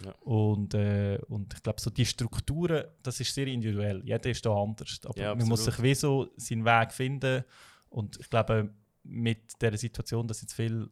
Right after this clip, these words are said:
Speaker 2: äh, flexibler haben können arbeiten, von daheim aus haben können arbeiten, et cetera, muss man halt einfach auch mit seinen Leuten reden, wo man arbeitet und, und, und das auch vielleicht ein bisschen einfordern. Ich
Speaker 1: Mhm.
Speaker 2: glaube, das, das, äh, ist einfach ein Teil von der Kultur, wo jetzt, äh, wo sich jetzt wandelt.
Speaker 1: Absolut. Also es, ich merke auch,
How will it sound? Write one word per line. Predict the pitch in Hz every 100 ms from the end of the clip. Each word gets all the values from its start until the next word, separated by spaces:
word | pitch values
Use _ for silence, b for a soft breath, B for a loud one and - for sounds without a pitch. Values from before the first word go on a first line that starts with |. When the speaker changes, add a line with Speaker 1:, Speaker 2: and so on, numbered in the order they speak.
| -
Speaker 2:
äh, | 113 107 98
flexibler | 110 - 123 120
haben | 110
können | 113 104
arbeiten, | 113 117 107
von | 104
daheim | 107 107
aus | 110
haben | 117
können | - 110 104
arbeiten, | 101 - 107
et | -
cetera, | 104 - 104 101 -
muss | 110 107
man | 101
halt | 95
einfach | 95 92 104
auch |
mit | 98 -
seinen | 104 101
Leuten | 104 -
reden, | 135 - - -
wo | 113
man | 123 123
arbeitet | 120 123 - 120 -
und, | 110 107
und, | 107 101
und | 110 107 113
das | -
auch | 104 101
vielleicht | 104 -
ein | 117
bisschen | 113 127
einfordern. | 131 123 - - -
Ich | 90
Speaker 1:
Mhm. |
Speaker 2:
glaube, | 98 - - - B B B B - _ -
das, | - - -
das, | - 104 -
äh, | 107 90 98
ist | -
einfach | 107 101
ein | 104 101
Teil | 104 95
von | 92
der | 101
Kultur, | - 101 - 107
wo | 101
jetzt, | 98 - -
äh, | 110 98 -
wo | -
sich | 107 -
jetzt | -
wandelt. | 104 101 131 104 - - - -
Speaker 1:
Absolut. | 95 - 95 90 - -
Also | 90
es, | 92 - -
ich | -
merke | 104 101 -
auch, | 98